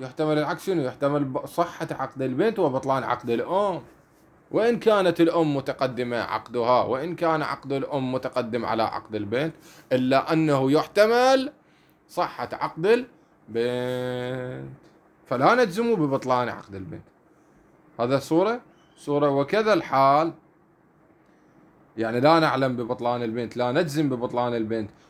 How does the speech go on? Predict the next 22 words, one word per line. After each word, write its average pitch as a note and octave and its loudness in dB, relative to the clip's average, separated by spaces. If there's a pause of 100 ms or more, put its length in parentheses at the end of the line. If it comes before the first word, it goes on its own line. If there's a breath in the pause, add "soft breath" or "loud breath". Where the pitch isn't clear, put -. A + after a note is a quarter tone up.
(120)
فيما A#2+ 0
لو A#2+ 2
تقارن B2+ 2
العقدان، B2 -2
عقد A#2 -12
البنت A#2 -6
والأم، B2 -4 (360 soft breath)
فإن A#2+ -2
بطلانهما A#2+ 0
معًا E3 0 (100)
غير B2 0
ثابت، A2 -2 (300 soft breath)
بل A2 -2
يحتمل G#2+ -2
صحة G#2+ -8
عقد D#3+ -6
البنت. B2 -2 (320 loud breath)
إيش D3+ -4
وقت B3 4
نجزم؟ D#3+ 2 (800)
إذن، C#3 2 (160)
إذن D3+ 2